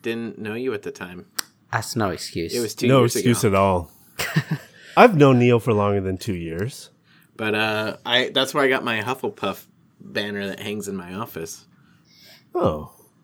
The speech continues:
Speaker 2: I'm playing a Harry Potter quiz with a man who has a Hufflepuff banner in his office. It's not right, dude.
Speaker 3: You
Speaker 1: I
Speaker 3: should
Speaker 1: don't have
Speaker 3: definitely
Speaker 1: a,
Speaker 3: be lo-,
Speaker 1: I don't
Speaker 3: you should
Speaker 1: have a
Speaker 3: definitely be
Speaker 1: wand, though.
Speaker 3: losing by more, if that's
Speaker 2: Yeah,
Speaker 3: the
Speaker 2: I think
Speaker 3: case.
Speaker 2: I agree.
Speaker 1: You're
Speaker 2: I agree.
Speaker 1: welcome for arguing.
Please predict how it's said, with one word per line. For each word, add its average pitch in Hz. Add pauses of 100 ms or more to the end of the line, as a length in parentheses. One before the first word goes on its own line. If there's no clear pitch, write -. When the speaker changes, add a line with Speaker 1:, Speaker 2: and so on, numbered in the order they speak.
(360)
Speaker 2:
I'm 214
playing 277
a 269
Harry 185
Potter 131
quiz 117
with 113
a 113
man 120
who 120
has 120
a -
Hufflepuff 131
banner 123
in 123
his 127
office. 127 (720)
It's -
not 190
right, 214
dude. 226 (580)
Speaker 3:
You 117
Speaker 1:
I 117
Speaker 3:
should 113
Speaker 1:
don't 143
have 175
Speaker 3:
definitely 139
Speaker 1:
a, 123
Speaker 3:
be 120
lo-, 117 (400)
Speaker 1:
I 110
don't 143
Speaker 3:
you -
should -
Speaker 1:
have 151
a 165 (100)
Speaker 3:
definitely 185
be 151
Speaker 1:
wand, 120
though. 123
Speaker 3:
losing 127
by 104
more, 95 (640)
if 104
that's 107
Speaker 2:
Yeah, 92
Speaker 3:
the 98
Speaker 2:
I -
think 101
Speaker 3:
case. - (140)
Speaker 2:
I 120
agree. 101 (100)
Speaker 1:
You're 107
Speaker 2:
I -
agree. 107
Speaker 1:
welcome 98 (840)
for -
arguing. 92